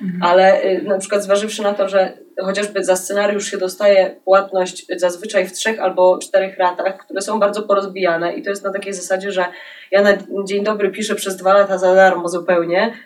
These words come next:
Speaker 2: zanim mi ktoś w ogóle zapłaci, podpisując ze mną umowę. I to dotyczy nie
Speaker 1: Mhm.
Speaker 2: tylko, y, kobiet, ale też mężczyzn, no bo, ale, mm, no wydaje mi się, że, że takie, te-, te-, taki ekonomiczny jakby tutaj taka bariera, no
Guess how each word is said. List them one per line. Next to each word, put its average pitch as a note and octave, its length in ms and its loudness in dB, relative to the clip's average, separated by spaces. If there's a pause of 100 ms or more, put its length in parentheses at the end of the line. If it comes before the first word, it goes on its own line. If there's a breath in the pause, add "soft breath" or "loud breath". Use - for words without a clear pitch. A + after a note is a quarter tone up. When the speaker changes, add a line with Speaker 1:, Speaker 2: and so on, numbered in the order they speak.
(120)
Speaker 2:
zanim G3 300 2
mi G3+ 100 0
ktoś G3+ 200 -2
w G#3+ 60 -6
ogóle A3 240 2
zapłaci, F#3+ 520 2
podpisując F#3 560 -4
ze F3+ 80 0
mną F#3 200 0
umowę. G3+ 560 2 (580 soft breath)
I G3 140 -2
to G#3+ 220 2
dotyczy G3+ 420 -2
nie G3+ 80 2
Speaker 1:
Mhm. G3+ 60 -4 (100)
Speaker 2:
tylko, F#3 580 4 (580)
y, F#3 40 -10
kobiet, F3 340 0
ale F3 160 0
też A#3+ 180 -8
mężczyzn, F3 540 0
no E3 80 -10
bo, E3+ 220 -6 (540)
ale, F3+ 460 2
mm, F#3 420 -6
no G3+ 120 -2
wydaje G#3+ 240 0
mi G#3+ 80 -4
się, A3 140 -4
że, G#3 340 0 (320 loud breath)
że F#3+ 100 -12
takie, G#3+ 320 0 (160)
te-, G3+ 160 0
te-, G#3 200 -8 (260)
taki G#3 280 -4
ekonomiczny G3+ 680 -2
jakby F#3+ 440 0
tutaj F#3+ 540 -2
taka F#3+ 240 0
bariera, F#3+ 400 4
no F#3 160 -2